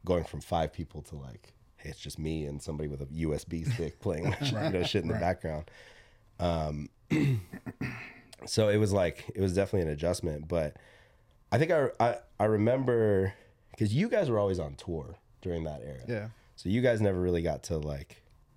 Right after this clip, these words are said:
Speaker 1: like, you would hear the music or see what was going on, and then that was kind of it. And then I remember sending you stuff, and I don't
Speaker 2: Mm-hmm.
Speaker 1: know if, like, w-,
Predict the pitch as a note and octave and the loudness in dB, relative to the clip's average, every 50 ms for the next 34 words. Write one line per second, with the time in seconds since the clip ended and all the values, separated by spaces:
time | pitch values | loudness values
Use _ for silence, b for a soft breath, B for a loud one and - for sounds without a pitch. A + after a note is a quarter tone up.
0 | _ - E2+ - - G#2 F2+ D#2 D2 G2 F#2 F#2 E2+ E2+ F2 F2 F2+ E2+ E2+ D#2+ | _ -8 -6 -2 0 0 0 2 2 0 0 2 0 0 0 0 0 0 -2 -4
1 | E2 D#2+ - - E2 D#2 D#2+ D#2+ D#2 D#2+ D2+ D2+ D2+ D2+ D2+ D2+ D2 C#2+ D2 C#2+ | -8 -10 -8 -6 -6 -4 -4 -4 -4 -4 -6 -4 -4 -6 -6 -6 -6 -8 -8 -10
2 | C#2 C#2 C2+ C2+ - - C#2 C#2 C#2 D2 D#2+ D#2 C#2 - - b b b b b | -10 -10 -14 -16 -16 -16 -14 -10 -6 -4 -4 -4 -4 -6 -10 b b b b b
3 | b b b b b b - - F2 G2 G#2 G#2+ G#2+ A2+ A2 G2+ - G#2+ F#2 E2+ | b b b b b b -6 -2 2 2 4 4 4 4 4 2 2 2 2 2
4 | D#2+ E2 F#2 B2 F#3 A2 - - - F2+ F2 F2 - F#2+ F2 E2+ - - A2+ G#2+ | 2 2 4 2 2 2 -2 0 2 2 2 0 0 -2 -4 -4 -4 -4 -2 0
5 | G2 C3+ D#3+ D3 B2 A#2+ A2 G2+ F2 F#2 - _ - F#2+ F2+ F2+ F2 D#2+ - D2+ | 2 2 4 4 4 2 2 0 -2 -6 -14 _ -10 -4 0 0 0 0 0 -4
6 | D#2+ F#2 F2+ D2+ | -10 -10 -10 -10